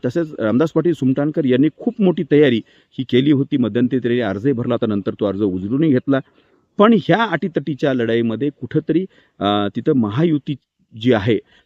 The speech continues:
ती कमकुवत दि-, झाली आणि कम-, कमकुवत होण्याचे कारणं बरेच होते. अ, त्यातलं मुख्य कारण हो-, हे हो-, हे होतं की अचानक आलेला उमेदवार हा लोकांना पटलेला नाही.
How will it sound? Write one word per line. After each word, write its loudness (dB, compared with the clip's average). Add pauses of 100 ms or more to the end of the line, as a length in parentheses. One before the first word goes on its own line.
(100)
ती -8 (220)
कमकुवत 4
दि-, -6
झाली -4 (120)
आणि -2
कम-, 0 (100)
कमकुवत 0
होण्याचे -2
कारणं -2
बरेच -2
होते. -2 (380)
अ, -2
त्यातलं 0
मुख्य 0
कारण 0
हो-, 0
हे 2
हो-, -4
हे 2
होतं -2 (400)
की 2 (240)
अचानक 2
आलेला 2
उमेदवार -2
हा -6
लोकांना -6
पटलेला -6
नाही. 0